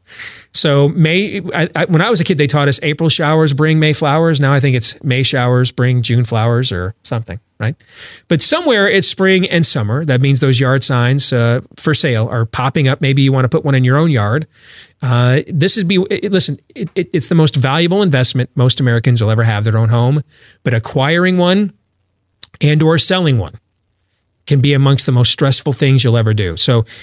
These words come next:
yeah, you need to find a real estate agent that you can trust. And that's why Glenn Beck started this company with some of his friends a few years ago, 'cause they were tired of real estate agents who talked a good game, but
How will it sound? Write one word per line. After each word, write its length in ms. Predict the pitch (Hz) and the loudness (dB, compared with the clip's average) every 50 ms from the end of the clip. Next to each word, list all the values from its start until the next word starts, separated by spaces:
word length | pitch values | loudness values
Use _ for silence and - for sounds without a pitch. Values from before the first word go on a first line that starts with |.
| - - - | -14 -8 -4
yeah, 140 | 160 147 - | -4 -2 2
you 160 | 165 147 180 | 2 2 2
need 140 | 202 202 165 | 2 2 0
to 80 | 190 | 0
find 260 | - - 139 135 135 131 | -2 0 0 2 2 2
a 60 | 127 | 2
real 180 | 131 135 135 | 2 2 2
estate 220 | 151 143 - - 123 | 0 0 0 0 0
agent 240 | 127 131 127 127 113 | 0 0 0 0 0
that 120 | 123 - | 0 0
you 60 | - | -2
can 100 | 117 127 | -2 -2
trust. 440 | 113 - - 117 87 64 - - - | -2 -2 -2 -2 -2 -4 -4 -4 -4
And 60 | 113 | -2
that's 180 | 110 123 - - | -2 -2 -2 -2
why 100 | 123 123 | -2 -2
Glenn 300 | 120 - 127 123 120 120 | -2 -2 0 0 0 0
Beck 200 | 131 120 113 - - | 0 -2 -2 -4 -4
started 400 | - - - 170 196 220 190 123 | -4 -2 0 0 0 0 -2 -2
this 160 | 110 117 113 | -2 -2 -2
company 380 | - - 107 95 101 110 104 101 | -2 -4 -4 -4 -4 -4 -4 -4
with 100 | 110 113 | -2 -2
some 160 | - 139 120 | 0 0 0
of 80 | 120 117 | 0 0
his 100 | 113 - | -2 -2
friends 280 | - 117 107 107 107 | -2 -2 -2 -2 -2
a 40 | 113 | -2
few 120 | 107 113 | -2 0
years 240 | 110 120 143 151 131 127 | 0 2 2 2 2 0
ago, 300 | 117 120 113 113 110 - - - - - - _ | 0 0 0 0 -2 -4 -8 -18 -20 -20 -10 _
'cause 120 | - 156 | -2 0
they 100 | 127 160 | 0 2
were 100 | 156 151 | 0 0
tired 380 | 143 - - 170 196 185 185 160 | -2 -2 -4 -2 0 0 0 0
of 100 | 156 151 | 0 0
real 160 | 160 165 165 | 0 2 2
estate 200 | 165 - - 156 | 0 0 0 0
agents 280 | 147 147 131 151 143 - | 0 2 2 0 0 0
who 80 | 139 | 0
talked 340 | 120 - 139 139 151 - - | -2 -2 0 -2 -2 -2 -2
a 60 | 165 | -2
good 160 | 139 151 143 131 | -2 0 0 0
game, 320 | 147 147 147 151 147 135 | 0 0 2 2 2 0
but 160 | 123 117 110 | 0 -2 -4